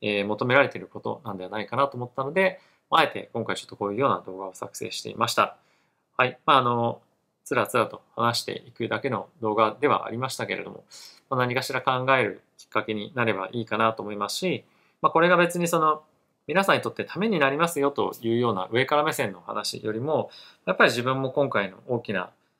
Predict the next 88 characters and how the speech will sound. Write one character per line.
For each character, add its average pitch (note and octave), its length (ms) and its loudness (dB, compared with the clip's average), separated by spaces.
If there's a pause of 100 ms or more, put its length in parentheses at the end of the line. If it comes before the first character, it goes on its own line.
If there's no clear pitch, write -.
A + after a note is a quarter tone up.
(200)
ま A#2+ 60 -6
あ、 - 20 -6
こ B2 120 2
の A2 240 2 (160)
過 B2 200 -4
去 - 160 -4
一 A2 200 -4
年 B2+ 140 2
間 C3 180 0
ぐ D3+ 80 2
ら C3 140 6
い、 F#2+ 140 -6
ま G#2 60 -10
あ、 - 40 -10
半 A#2 180 0
年 - 200 -6
ぐ D#3+ 60 2
ら C3 60 4
い - 20 2
で F#2+ 60 -2
す - 100 -16
か A2+ 60 -10
ね、 B2+ 200 -8 (240)
の、 D3 280 0 (280)
え A#2 100 0
ー、 A2 40 2
下 A2+ 100 4
落 A#2 300 2
の A#2 100 0
中 A2+ 220 0
で A#2 80 -4
改 C#3+ 300 2
め F#3 100 4
て、 F#2 340 -4
ま A2+ 100 2
あ、 A2+ 60 0
結 - 160 -8
構 A2+ 60 -2
や - 60 -2
っ - 20 -18
ぱ - 80 -2
り G2 60 -4
思 A#2 160 -2
っ A#2 60 -10
た G#2 100 -2
こ G2+ 100 -10
と G2+ 100 -8
で F2+ 80 -8
も、 F2+ 120 -14 (440)
ま C#3+ 80 4
あ、 - 20 8
あ C3 40 2
り C#3+ 60 -2
ま D3+ 100 0
し - 60 -4
た D3 80 -2
し、 D3+ 360 0 (300)
ま C#3 80 -2
あ、 - 20 2
も D3+ 80 4
う - 20 4
少 E3+ 160 2
し - 100 -2
自 A2+ 100 -2
分 A#2 100 -2
と A#2 80 -2
し - 80 -2
て - 80 -2
も G#2 100 -2
何 A#2 180 0
か F#2 240 -2 (440)
で D3 100 4
き D3 60 -8
た A#2 100 4
の G2+ 80 0
か A2+ 120 -4
な、 D3+ 280 4
な A2 100 -4
ん G2 40 -18
て - 140 -12
い - 20 -6
う G2+ 40 -4
よ B2+ 120 2
う - 20 0
な F#2+ 100 0
こ A2+ 140 -4
と A#2+ 100 0
も G2 180 -6